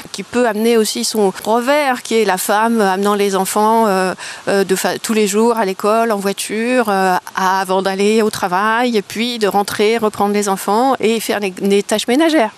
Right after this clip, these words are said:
De toute façon, il y a très peu d'objets, c'est, on les regarde, euh, sous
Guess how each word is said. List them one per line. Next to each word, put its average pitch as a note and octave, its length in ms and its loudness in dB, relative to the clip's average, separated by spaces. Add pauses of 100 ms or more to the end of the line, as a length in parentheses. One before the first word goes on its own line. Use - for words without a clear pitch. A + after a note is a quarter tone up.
(240)
De - 40 -20
toute B3 160 -8
façon, B3 220 -2
il C#4+ 80 2
y A#3+ 60 0
a G#3 60 -2
très - 200 -4
peu B3+ 180 -4
d'objets, A#3+ 480 0
c'est, F#3 800 -6
on A2 140 -2
les D#3+ 160 -4
regarde, A3 440 -2
euh, G#3 640 -6
sous A3+ 160 -4